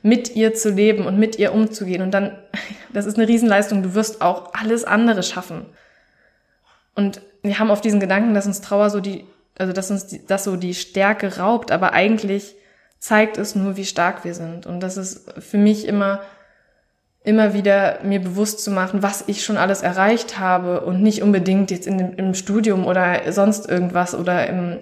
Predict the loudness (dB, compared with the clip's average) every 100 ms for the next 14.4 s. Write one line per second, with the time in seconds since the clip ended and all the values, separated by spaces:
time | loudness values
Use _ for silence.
0 | -4 -2 0 0 0 0 0 0 -2 -2
1 | -2 0 2 2 -2 -6 -12 -18 -20 -20
2 | -20 -20 -2 0 4 2 0 -6 -16 _
3 | _ _ -14 -4 -4 -2 0 2 2 0
4 | 2 2 2 0 0 2 0 -2 -4 -2
5 | 0 0 0 -2 -4 -10 -4 2 4 4
6 | 6 2 2 -6 -2 0 2 0 -2 -10
7 | -10 -12 -12 -14 -8 -4 -4 -6 -6 -4
8 | -4 -6 -6 -6 -2 0 0 -2 -10 -20
9 | _ _ _ _ -6 2 2 2 0 -2
10 | 0 2 2 0 -4 -2 -2 -2 -6 -12
11 | -12 -4 0 0 0 -2 0 -2 0 -2
12 | 0 -2 2 4 4 2 2 2 2 0
13 | -4 -8 -8 -6 -6 -4 -2 -2 -2 -2
14 | 2 0 0 -4